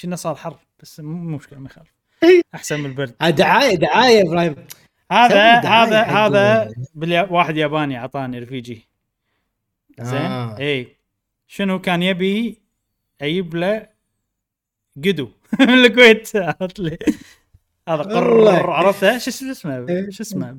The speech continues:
Speaker 1: أرجيلة. شو اسمه؟
Speaker 2: شيشة.
Speaker 1: شيشة.
Speaker 2: شيشة.
Speaker 1: إيه.
Speaker 2: أرجيلة.
Speaker 1: كان يبي له أجيب حق يده.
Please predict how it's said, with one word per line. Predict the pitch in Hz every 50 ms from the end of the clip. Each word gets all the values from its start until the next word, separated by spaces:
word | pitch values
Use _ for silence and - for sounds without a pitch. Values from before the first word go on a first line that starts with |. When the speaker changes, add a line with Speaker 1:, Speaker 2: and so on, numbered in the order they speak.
| 151 -
Speaker 1:
أرجيلة. | 143 151 160 156 180 175 143 135 123
شو | 117 - -
اسمه؟ | - - - 135
Speaker 2:
شيشة. | 202 - - 143 123 113 - - _ _ _
Speaker 1:
شيشة. | - 196 190 170 - 127 107 _ _ _
Speaker 2:
شيشة. | - - 208 180 139 147 135 127 123 123 - _ _ _ _ _ _ _ - -
Speaker 1:
إيه. | 165 170 175 180 165 143 120 - - -
Speaker 2:
أرجيلة. | 127 120 123 131 123 113 104 104 - _ _ _
Speaker 1:
كان | - 165 165
يبي | 170 165 165 175 170
له | 165 160 156
أجيب | 160 170 180 175 -
حق | - 165 196 170 175
يده. | 196 208 160 135 135 107